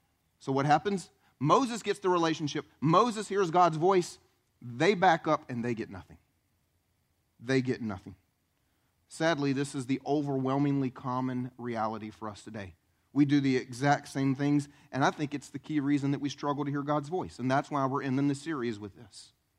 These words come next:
'Cause the first thing we do is we stay away from God because we're afraid of him. We know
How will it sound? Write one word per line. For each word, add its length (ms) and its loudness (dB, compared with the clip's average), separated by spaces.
'Cause 260 -6
the 60 -18
first 320 -2
thing 180 0
we 80 2
do 160 -2
is 100 -4
we 100 0
stay 180 -2
away 200 0
from 140 -8
God 220 0
because 260 -8
we're 60 -6
afraid 240 -8
of 80 -8
him. 100 -20
We 240 4
know 440 4